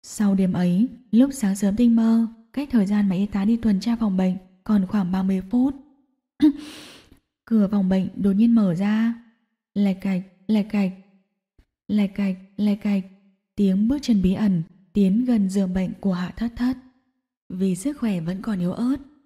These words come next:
nay lại càng thêm mệt mỏi vì phải chăm sóc đứa con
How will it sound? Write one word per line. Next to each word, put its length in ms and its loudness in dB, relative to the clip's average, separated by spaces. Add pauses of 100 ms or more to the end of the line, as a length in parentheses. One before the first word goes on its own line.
nay 240 -2
lại 120 -6
càng 180 -6
thêm 200 0
mệt 80 2
mỏi 380 -4
vì 80 -2
phải 140 -8
chăm 200 -6
sóc 160 -8
đứa 160 -4
con 340 -2